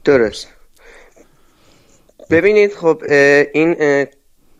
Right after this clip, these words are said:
کاملاً به صورت م-، مشخصی هست که سر هر، اه، م-، مناسبت این چنینی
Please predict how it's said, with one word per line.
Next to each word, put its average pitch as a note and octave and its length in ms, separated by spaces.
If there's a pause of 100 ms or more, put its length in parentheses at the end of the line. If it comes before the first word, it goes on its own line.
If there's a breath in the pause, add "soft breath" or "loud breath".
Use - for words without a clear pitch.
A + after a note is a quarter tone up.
(1160)
کاملاً C3+ 520
به D3 80
صورت C3+ 320
م-، C3+ 840 (520)
مشخصی C3+ 760
هست G#2+ 300
که A2+ 340
سر B2+ 260 (320)
هر، C3+ 400
اه، A#2 720
م-، A#2 520 (920)
مناسبت C3 920
این D3 380
چنینی B2+ 800